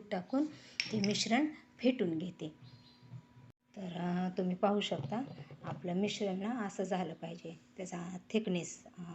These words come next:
पडलं पाहिजे खाली इतकं. तर मला ना आणखीन यात फक्त आपले पोहे खायचं असेल, मग आपण ज्या, अं, चमच्याने बेकिंग पावडर घेतली होती ना, त्या चमच्याने फक्त तीन चमचे मला दूध लागलं, आणखीन तीन चमचे दूध टाकलं आणि मग ते इतकं हे झालं. आता ना मी याच्यात बेकिंग पावडर आणि बेकिंग सोडा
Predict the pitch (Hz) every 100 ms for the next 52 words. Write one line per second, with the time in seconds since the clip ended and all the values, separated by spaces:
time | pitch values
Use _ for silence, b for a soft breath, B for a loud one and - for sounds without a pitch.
0 | 165 170 160 - - - - 202 185 180
1 | 175 156 180 - 175 185 - 165 175 180
2 | 190 190 180 180 - 240 254 B B B
3 | 185 - 220 208 180 180 196 208 202 190
4 | 185 175 190 190 185 180 185 196 202 196
5 | 180 175 202 190 185 180 196 196 180 185
6 | 185 185 190 233 226 202 220 B B B
7 | 226 208 220 202 202 196 220 - 226 247
8 | 233 208 - - 202 196 180 175 175 190
9 | 190 175 170 156 160 151 160 156 190 185
10 | 185 180 175 190 - 180 165 180 233 240
11 | 170 165 - 175 - 233 254 B B B
12 | - 196 185 165 180 190 190 196 190 180
13 | 196 202 208 196 185 190 196 226 196 185
14 | 190 196 180 180 214 170